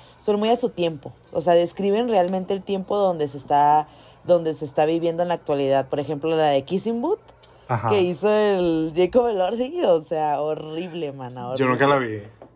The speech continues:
Speaker 2: vi.
Speaker 1: No, yo tampoco, pero, pues, ni se me antoja, o sea.
Speaker 2: <laughs>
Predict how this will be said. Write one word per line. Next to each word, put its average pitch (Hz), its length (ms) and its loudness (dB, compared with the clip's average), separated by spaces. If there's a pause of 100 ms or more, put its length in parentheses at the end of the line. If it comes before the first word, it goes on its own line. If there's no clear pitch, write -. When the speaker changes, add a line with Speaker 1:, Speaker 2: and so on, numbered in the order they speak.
(340)
Speaker 2:
vi. 156 100 -10
Speaker 1:
No, 170 140 0
yo 156 120 2
tampoco, 151 520 -6 (240)
pero, 135 360 0
pues, 131 140 -4
ni 131 120 -6
se 131 100 -8
me 127 100 -8
antoja, 120 380 -6 (240)
o 120 140 -10
sea. 165 360 -2
Speaker 2:
<laughs> 147 240 -6